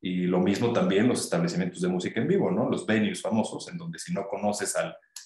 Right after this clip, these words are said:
este, pues, directamente al gerente del lugar, pues, también difícilmente vas a tocar ahí. Y entonces, aunque hay mucho talento, pues, estaba muy centralizado, ¿no? Las mismas disqueras, monopolios importantísimos, ¿no?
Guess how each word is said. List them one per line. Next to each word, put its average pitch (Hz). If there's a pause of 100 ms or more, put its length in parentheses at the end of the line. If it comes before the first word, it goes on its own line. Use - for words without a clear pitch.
(140)
este, 82
pues, 85
directamente 101
al 90
gerente 107
del 98
lugar, 110
pues, -
también 113
difícilmente 104
vas 98
a 98
tocar 98
ahí. 113 (380)
Y 117
entonces, 123
aunque 143
hay 156
mucho 156
talento, 131
pues, -
estaba 120
muy 123
centralizado, 104
¿no? 110
Las 95
mismas 104
disqueras, 104 (400)
monopolios 87
importantísimos, 95
¿no? 127